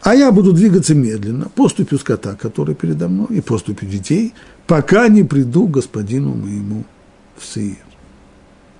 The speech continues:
Куда? В Сеир. Как называется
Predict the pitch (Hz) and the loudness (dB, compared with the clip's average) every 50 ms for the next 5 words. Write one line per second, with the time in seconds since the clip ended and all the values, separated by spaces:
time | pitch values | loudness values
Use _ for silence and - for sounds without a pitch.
0 | _ _ _ _ _ _ _ _ - - - 117 107 107 120 143 - _ _ _ | _ _ _ _ _ _ _ _ -20 -20 -16 -10 -8 -8 -8 -8 -12 _ _ _
1 | _ _ _ _ _ _ _ _ _ _ _ _ _ _ _ _ _ _ _ - | _ _ _ _ _ _ _ _ _ _ _ _ _ _ _ _ _ _ _ -20
2 | - _ _ _ _ _ _ _ - - - _ _ - _ _ _ - - - | -20 _ _ _ _ _ _ _ -20 -20 -20 _ _ -20 _ _ _ -18 -12 -8
3 | - 120 127 135 120 101 92 - - - _ _ _ _ _ _ _ _ _ _ | -4 -2 0 0 0 -2 -4 -8 -14 -20 _ _ _ _ _ _ _ _ _ _
4 | _ _ _ _ _ - - - - - - _ _ - - 117 - - 131 117 | _ _ _ _ _ -20 -20 -20 -20 -20 -20 _ _ -4 -4 -4 -2 -2 -4 -4
5 | 107 107 110 98 104 101 104 104 101 92 - - - 107 98 101 | -4 -6 -8 -6 -6 -6 -6 -6 -8 -8 -12 -14 -14 -14 -16 -18